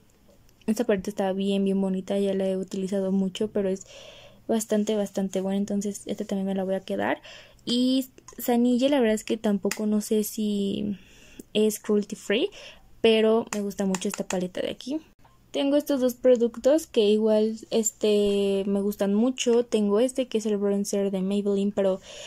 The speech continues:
yo también siento que ya tiene que irse porque no es una marca que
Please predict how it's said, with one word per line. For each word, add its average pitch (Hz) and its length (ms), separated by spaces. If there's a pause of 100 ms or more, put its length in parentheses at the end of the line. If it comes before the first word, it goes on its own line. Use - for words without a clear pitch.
(260)
yo 226 80
también 226 280
siento 214 260
que 196 140
ya 190 120
tiene 196 360
que 185 840 (380)
irse 233 420
porque 202 520
no 208 120
es 214 120
una 233 180
marca 190 560
que 185 380